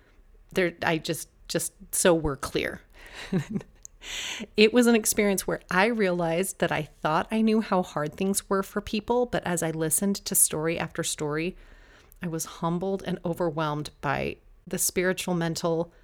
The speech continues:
emotional, and physical struggles that this community goes through. A thought that I just kept thinking was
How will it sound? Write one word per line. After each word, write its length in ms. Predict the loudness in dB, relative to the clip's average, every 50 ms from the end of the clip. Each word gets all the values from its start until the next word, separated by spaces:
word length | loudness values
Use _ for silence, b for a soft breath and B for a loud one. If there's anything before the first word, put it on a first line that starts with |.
| b b b b b
emotional, 480 | -2 0 2 2 2 0 0 0 0 -2 -2
and 140 | -4 -6 -6
physical 840 | -10 -12 -4 -2 0 0 2 0 0 0 0 2 2 2 0 -2 -8 _ _ -20 _
struggles 560 | -10 0 2 4 4 4 4 2 2 0 -2
that 180 | -2 -4 -4 -2
this 160 | -2 -2 -2
community 460 | -4 -4 -4 -2 -2 -2 -2 -4 -4
goes 260 | -2 -2 0 0 0 -2
through. 380 | -4 -4 -4 -4 -4 -4 -8 b b b b b b b b b b b b b b b
A 60 | -8 -4
thought 300 | -2 0 0 0 0 0
that 180 | -2 -2 -2
I 40 | -2
just 180 | -4 -4 -6 -6
kept 180 | -6 -8 -4
thinking 340 | -2 -2 0 0 0 0 0
was 440 | 0 -2 -2 -2 -2 -2 -4 -6